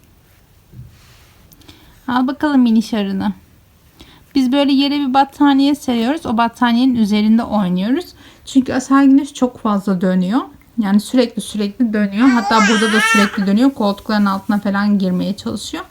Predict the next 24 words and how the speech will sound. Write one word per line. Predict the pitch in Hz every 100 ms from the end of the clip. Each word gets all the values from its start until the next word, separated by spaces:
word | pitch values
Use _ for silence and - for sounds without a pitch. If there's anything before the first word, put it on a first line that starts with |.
| - - - - -
O | 302
yüzden | 277 294 285
bize | 285 262
daha | 277 285
güvenli | 247 226 208 202 202
diye | 226 339 381 _ - - - -
böyle | 370 262 254
yere | 277 269
battaniye | 262 269 - 285 262 262
serip | - 254 -
orada | 262 220 196
oynuyoruz. | 180 180 180 226 381 - - - - - - 269
Daha | 214 247
rahat | 196 196
ediyoruz | 208 185 190 190 196
bu |
şekilde. | 202 226 214 247 285
Çekletin | 262 247 262 247
üstünde, | 254 - 277
yatağın | 226 247 247
üstünde | 247 - 247 240
falan | 240 247 302
rahat | 269 214 285 -
olmuyoruz. | 214 220 202 185 202 320 359 -